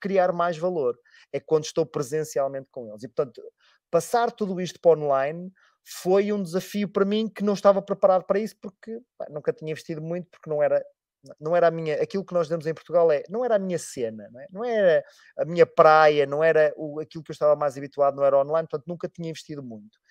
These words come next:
Portanto foi um desafio, eh, passar as coisas para online, ter mais cursos, mais programas, mais momentos desse género.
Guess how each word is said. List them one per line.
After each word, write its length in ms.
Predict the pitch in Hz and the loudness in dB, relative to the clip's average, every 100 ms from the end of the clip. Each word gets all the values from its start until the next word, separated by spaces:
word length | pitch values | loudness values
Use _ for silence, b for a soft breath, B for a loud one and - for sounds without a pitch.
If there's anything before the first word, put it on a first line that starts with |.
| b b | b b
Portanto 240 | - 165 - | -2 -2 2
foi 240 | 175 185 | 2 4
um 100 | 175 | -2
desafio, 760 | 147 139 156 - 170 175 185 185 b b _ | -2 0 0 -2 -8 -6 -8 -10 b b _
eh, 460 | 147 147 139 135 127 - - - | 0 4 4 6 4 0 -8 -2
passar 400 | 165 - 170 165 | 0 4 4 2
as 120 | - | 0
coisas 260 | 160 151 | -6 -8
para 160 | - 151 | -2 2
online, 600 | 139 135 139 151 156 151 - | 2 2 -2 -2 -2 -8 -8
ter 260 | 165 170 151 | -2 -2 -2
mais 260 | 143 131 | -4 -4
cursos, 500 | - 143 156 - - | -8 -10 -10 -10 -12
mais 260 | 123 131 143 | -8 -8 -8
programas, 760 | - 131 139 139 143 139 117 | -12 -6 0 2 0 -4 -10
mais 540 | 117 117 139 143 131 131 | -8 -6 -6 -8 -12 -14
momentos 480 | 135 143 147 - 127 | -12 -10 -10 -12 -16
desse 220 | 123 - | -16 -16
género. 360 | 110 104 104 | -16 -18 -20